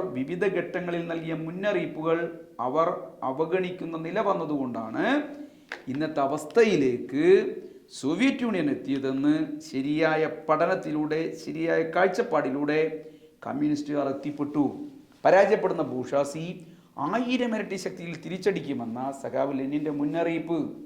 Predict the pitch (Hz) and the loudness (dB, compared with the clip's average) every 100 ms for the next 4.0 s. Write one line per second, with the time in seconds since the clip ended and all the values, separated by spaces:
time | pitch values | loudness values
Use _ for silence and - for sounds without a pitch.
0 | - - _ _ _ - - 139 160 156 | -20 -20 _ _ _ -20 -2 0 2 2
1 | 156 147 147 151 143 156 175 - 185 156 | 2 2 2 2 2 2 -2 -6 -4 -6
2 | - - 139 160 180 180 170 160 165 170 | -6 -4 0 2 4 6 6 6 6 2
3 | 175 - - - - 151 165 190 190 180 | -6 -12 -18 -2 2 2 2 2 2 2